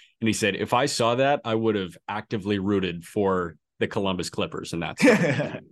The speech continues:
Speaker 1: so
Speaker 2: Love
Speaker 1: I,
Speaker 2: that.
Speaker 1: I really appreciated that. All right, games of the weekend. Let's start on Friday, uh, and let's start with a massive, massive debut. Yuri Perez is a big leaguer. He makes his major league debut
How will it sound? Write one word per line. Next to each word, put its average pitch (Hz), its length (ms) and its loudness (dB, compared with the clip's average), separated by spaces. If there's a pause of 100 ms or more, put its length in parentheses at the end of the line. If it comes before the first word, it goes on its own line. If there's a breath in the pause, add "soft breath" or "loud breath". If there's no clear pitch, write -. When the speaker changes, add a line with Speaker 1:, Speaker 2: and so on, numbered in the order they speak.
(100)
Speaker 1:
so - 240 0
Speaker 2:
Love 127 100 4
Speaker 1:
I, 110 140 2
Speaker 2:
that. 95 100 0
Speaker 1:
I 120 60 2
really 117 280 2
appreciated 95 540 -6
that. 87 260 -8
All 160 80 6
right, 120 220 4 (100)
games 190 300 4
of 165 60 0
the 165 60 6
weekend. 160 380 6
Let's 143 200 0
start 208 420 4
on 156 220 0
Friday, 147 640 0 (280 soft breath)
uh, 135 220 0
and 156 140 2
let's 190 200 2
start 185 300 4
with 160 240 -2
a 160 80 0
massive, 147 720 -2 (140)
massive 131 600 -4
debut. 131 680 -2 (240 soft breath)
Yuri 214 420 0
Perez 185 800 4
is 139 160 -6
a 139 80 0
big 170 320 0
leaguer. 180 380 2
He 147 120 -2
makes 143 240 -4
his 135 140 -8
major 151 320 -2
league 143 180 -4
debut 135 600 -2